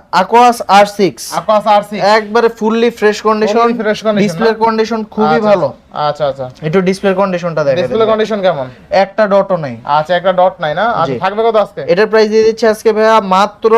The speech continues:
Speaker 1: উনিশ হাজার পাঁচশো টাকা।
Speaker 2: মাত্র উনিশ হাজার পাঁচশো।
Speaker 1: মাত্র উনিশ হাজার পাঁচশো টাকায় ফুল ফ্রেশ ডিসপ্লে।
Speaker 2: আচ্ছা, only উনিশ হাজার পাঁচশো টাকায় Aquas আর সিক্স, তাই না?
Speaker 1: জি, জি।
Speaker 2: নেক্সট কোনটা দেখবো আমরা?
Speaker 1: নেক্সট হচ্ছে Samsung Galaxy এস টোয়েন্টি।
Speaker 2: Samsung Galaxy এস টোয়েন্টি।
Speaker 1: জি।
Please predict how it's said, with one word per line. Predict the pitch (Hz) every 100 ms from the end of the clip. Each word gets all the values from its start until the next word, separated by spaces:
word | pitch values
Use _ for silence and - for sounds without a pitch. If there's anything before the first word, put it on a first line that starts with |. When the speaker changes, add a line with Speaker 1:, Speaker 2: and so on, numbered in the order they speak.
| 240 254 - 214
Speaker 1:
উনিশ | 226 226
হাজার | 208 202
পাঁচশো | 208 190 180
টাকা। | 160 190
Speaker 2:
মাত্র | 117 233
উনিশ | 220 214 240
হাজার | 226
পাঁচশো। | 196
Speaker 1:
মাত্র | 226 254 254
উনিশ | 247 240
হাজার | 233 240 233
পাঁচশো | 233 233 240
টাকায় | 226 240 233
ফুল | 220 226
ফ্রেশ | - 214 185
ডিসপ্লে। | 214 - 156 113 135
Speaker 2:
আচ্ছা, | 151 170
only | 185 196 196
উনিশ | 196 214
হাজার | 214 208
পাঁচশো | 202 208 214
টাকায় | 226 240 196
Aquas | 185 220 208 196
আর | 180
সিক্স, | 180 170
তাই | 196 214
না? | 269
Speaker 1:
জি, | 254 - 156
জি। | 120 156
Speaker 2:
নেক্সট | 214 214
কোনটা | 240 226
দেখবো | 220 208
আমরা? | 151 120 160
Speaker 1:
নেক্সট | 180 -
হচ্ছে | 208 220 226 226 240 262 _ _ _ _ - -
Samsung | 190 202 220 214 196
Galaxy | 196 202 - 226 208
এস | 214 -
টোয়েন্টি। | 220 208 208 175
Speaker 2:
Samsung | 180 185 214
Galaxy | 208 208 214 202
এস | -
টোয়েন্টি। | 208 175 139 135 147
Speaker 1:
জি। | 151